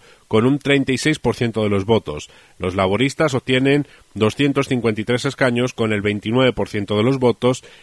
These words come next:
y los liberales demócratas, con tan solo un seis por ciento menos de votos que los laboristas, el veintitrés por ciento, obtienen por la ley electoral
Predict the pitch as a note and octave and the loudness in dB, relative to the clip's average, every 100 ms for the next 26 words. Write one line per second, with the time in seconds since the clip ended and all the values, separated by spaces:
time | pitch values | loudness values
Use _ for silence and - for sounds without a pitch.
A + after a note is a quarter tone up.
0 | _ A#2 B2 A#2+ C3+ B2+ C3+ D3+ C#3+ D3 | _ 0 2 2 2 4 4 2 2 2
1 | C#3+ C#3 C#3 C#3+ C#3 - A#2+ A2 G#2+ C#3+ | 2 2 0 2 0 -2 -2 -2 0 4
2 | D3+ D3 - D3+ D3+ - C3+ C#3+ C3 B2 | 4 4 2 0 0 -2 -2 0 0 2
3 | C#3+ D#3+ A2+ A2 C3 B2+ G2+ - F#2 F2+ | 2 2 2 2 0 0 -4 -4 -6 -2
4 | F#2 G2+ C3+ - E3 F#3 - - _ F#2+ | -2 0 -2 0 0 0 -6 -20 _ -4
5 | G2 G2 G2+ B2+ - A2 - A#2 A2+ C#3+ | -4 -4 -4 -6 -2 -6 -2 -4 -2 0
6 | D#3+ - _ _ G#2 - C#3 D3+ E3 D#3+ | 0 -2 _ _ -4 0 0 2 0 2
7 | A#2+ G#2+ B2 C#3+ A2 B2+ - G#2+ A2 | 0 2 2 2 0 0 0 0 0